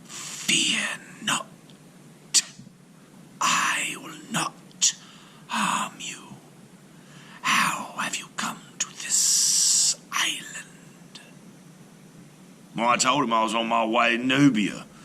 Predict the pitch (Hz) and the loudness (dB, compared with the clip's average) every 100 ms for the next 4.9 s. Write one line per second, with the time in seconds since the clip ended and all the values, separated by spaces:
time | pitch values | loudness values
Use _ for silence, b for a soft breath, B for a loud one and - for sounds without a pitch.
0 | B B 92 95 - - 139 135 104 80 | B B -2 4 4 4 2 2 0 0
1 | 76 - 120 113 107 98 95 - - 123 | 2 2 4 4 4 4 4 4 4 4
2 | 120 117 78 78 80 B B B 110 123 | 4 0 -12 -14 -14 B B B 2 4
3 | 123 120 120 117 120 135 135 127 104 87 | 2 2 2 -2 0 2 4 2 0 -4
4 | 82 92 92 127 120 107 73 - | -4 -2 2 2 2 0 -4 -10